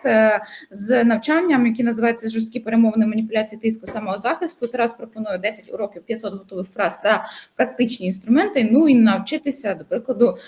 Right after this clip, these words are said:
розрізняти маніпуляції, як вами можуть керувати, маніпулювати і як, звісно, відстоювати себе. Е, Тарасе, ще раз моя подяка вам. Друзі, обов'язково ставте лайки, підписуйтесь на наш YouTube канал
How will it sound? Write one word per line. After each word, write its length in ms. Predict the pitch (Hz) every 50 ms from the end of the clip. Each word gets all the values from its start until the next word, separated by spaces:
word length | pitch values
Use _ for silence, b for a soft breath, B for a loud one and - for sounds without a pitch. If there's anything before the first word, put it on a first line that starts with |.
| B B B
розрізняти 680 | - 254 277 240 240 254 233 240 233 214 170 - - 190
маніпуляції, 680 | 190 190 190 190 - 214 240 330 415 415 - 262 226 226
як 160 | 240 240 -
вами 220 | 240 226 208 190 185 196
можуть 260 | 202 196 - - -
керувати, 560 | _ - 247 220 214 190 226 302 - - 254
маніпулювати 1000 | 226 214 214 220 220 - - 214 196 202 190 220 262 320 320 - 277 254 226 - -
і 200 | - 254 277 277
як, 220 | 226 214 214 226 220
звісно, 300 | 185 233 220 - 226 202
відстоювати 800 | - - - - 214 214 214 208 208 208 208 220 190 185 - -
себе. 500 | - - - 226 226 175 165 147 151 160 B B B B B B
Е, 300 | - 196 190 208 208 196
Тарасе, 280 | - 277 269 254 - 202
ще 180 | - - 285 254
раз 160 | 240 240 247
моя 140 | 247 233 226
подяка 360 | 226 226 226 233 226 233 233
вам. 440 | 254 311 370 392 359 277 247 233 -
Друзі, 260 | 226 262 240 220 220
обов'язково 460 | 208 208 220 226 220 - 269 240 226
ставте 300 | 226 - 247 233 - 240
лайки, 280 | 233 214 185 - - -
підписуйтесь 560 | - 185 _ - 247 247 - - 175 180 - 214
на 40 |
наш 200 | 196 190 - -
YouTube 140 | - 190 _ -
канал 280 | 233 233 226 202 190